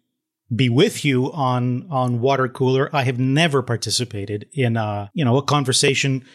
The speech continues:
quite like this before. Well, not a, not a recorded one. Many sorts of conversations like this, you know, in coffee shops back in the old days when we were allowed to do that sort of thing, or, you know,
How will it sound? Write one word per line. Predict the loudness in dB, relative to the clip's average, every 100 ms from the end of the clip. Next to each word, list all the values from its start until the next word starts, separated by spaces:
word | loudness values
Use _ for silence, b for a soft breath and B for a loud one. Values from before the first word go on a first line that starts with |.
| B -2
quite | -2 2
like | 2 2
this | 2 0
before. | -2 0 2
Well, | 2 4
not | 4 4
a, | 2 0
not | 0 2
a | 4
recorded | 2 2 2 2 2
one. | 2 2 -2 _ -6
Many | 0 4 4 4
sorts | 4 2 0
of | 0
conversations | 0 2 2 2 2 -2 -2
like | -2 0
this, | 0 0 0
you | 2
know, | 2 0 -6 _ _ _ _ -2
in | 2 4
coffee | 2 2 2
shops | 2 2 2 -2
back | 0 0 2
in | 0
the | 2
old | 4 2 2
days | 2 0
when | 0
we | 0
were | 0
allowed | 0 0
to | -2
do | 0
that | 0 0
sort | -2 -4
of |
thing, | -2 -2 -2 B B B B B B -16 -2
or, | 2 4 2 -2 -4
you | 0
know, | 0 0